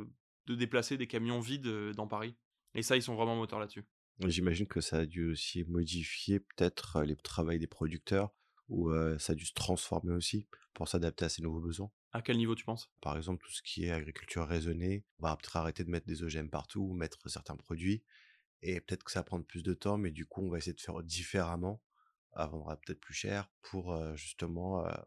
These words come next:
Speaker 2: répondre à, aux besoins des grossistes parce que les restaurateurs en ont besoin et les restaurateurs par rapport à la demande des, euh, des consommateurs.
Speaker 1: Tu veux dire que les méthodes de production ont changé ?
Speaker 2: Bah, peut-être, je sais pas, je me pose la question.
Speaker 1: Non, c'est une certitude, les méthodes de production ont changé. Si tu prends juste le prisme du vin, par exemple,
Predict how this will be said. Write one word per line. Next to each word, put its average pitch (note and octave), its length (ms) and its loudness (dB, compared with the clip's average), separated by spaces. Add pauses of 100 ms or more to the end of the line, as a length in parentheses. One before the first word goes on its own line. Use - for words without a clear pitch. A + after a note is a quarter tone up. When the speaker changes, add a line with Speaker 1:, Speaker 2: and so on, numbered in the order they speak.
(120)
Speaker 2:
répondre F#2 440 -2
à, E2 180 0
aux F2+ 60 0
besoins F2+ 400 -4
des E2 140 -4
grossistes E2+ 480 -2
parce - 160 -6
que - 80 -2
les F2 80 2
restaurateurs E2+ 440 -2
en D#2+ 40 -4
ont D#2 40 -4
besoin F#2 220 -4
et G#2 40 -2
les F2+ 60 -2
restaurateurs F2 560 -2 (320)
par E2 120 -2
rapport D#2+ 320 0
à E2+ 40 2
la D#2+ 80 0
demande F2 260 -4
des, E2+ 240 -2
euh, D#2 160 -2
des E2 100 -4
consommateurs. E2 560 -6 (320)
Speaker 1:
Tu - 120 -4
veux C3 60 4
dire C#3 160 6
que D3 60 4
les B2+ 100 8
méthodes B2+ 220 4
de B2 60 2
production A#2+ 380 -2
ont B2 40 -2
changé ? A#2+ 320 -2 (260)
Speaker 2:
Bah, F2 200 0
peut-être, - 500 -4 (100)
je F2 80 -12
sais - 140 -6
pas, A2+ 160 0
je G#2+ 100 -4
me F2+ 60 -4
pose - 160 -8
la F2+ 80 0
question. - 240 -4
Speaker 1:
Non, B2 220 4
c'est A2 120 -4
une G#2+ 80 -2
certitude, A2 400 -6
les G#2+ 80 -2
méthodes G#2+ 240 -2
de A2+ 40 0
production A2 460 -4
ont G#2+ 60 -2
changé. A2+ 300 0
Si B2 160 -6
tu A#2 80 -4
prends A#2+ 200 -2
juste B2 300 -6
le A2+ 140 0
prisme A#2 340 -2
du A#2 140 -2
vin, C#3 180 2
par G#2+ 140 -4
exemple, A#2 400 -8